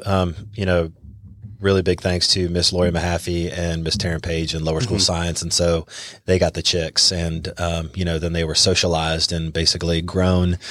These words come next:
Speaker 1: um, in the science lab. So the lower school students did a naming,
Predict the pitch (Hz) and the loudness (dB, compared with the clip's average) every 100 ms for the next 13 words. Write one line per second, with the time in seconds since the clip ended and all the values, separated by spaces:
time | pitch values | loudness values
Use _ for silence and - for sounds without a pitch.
0 | - - - 95 90 85 85 101 87 - | -10 -10 -4 0 2 0 -2 -2 0 0
1 | 82 82 85 82 85 - 87 82 80 80 | 0 0 0 2 2 0 0 0 -4 -4
2 | 85 87 - 90 - 87 82 82 - 85 | -2 -2 -2 -4 -4 -2 -2 0 -2 -2
3 | 76 87 95 92 90 87 | -2 0 2 2 0 -2